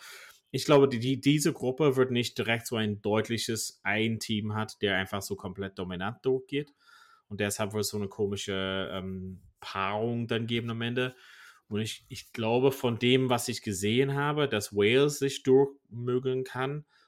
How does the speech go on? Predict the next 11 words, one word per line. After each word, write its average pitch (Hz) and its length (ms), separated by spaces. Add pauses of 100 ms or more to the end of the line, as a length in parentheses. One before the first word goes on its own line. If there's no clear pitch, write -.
und 110 140
Fiji 107 400
auch. 95 360
Und 107 120
ich, 107 200
ich 113 140
glaube 113 320
auch 110 360
irgendwie, 120 420
dass 117 200
Australien 120 840